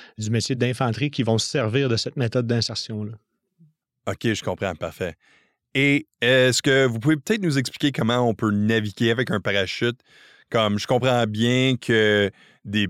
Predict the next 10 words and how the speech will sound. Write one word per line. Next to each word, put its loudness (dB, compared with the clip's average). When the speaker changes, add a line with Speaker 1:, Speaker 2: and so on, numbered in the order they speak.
Speaker 2:
parachutes 0
ronds, 2
peut-être 0
tu -12
peux -4
pas 0
nécessairement -2
te -20
promener -2
autant, 0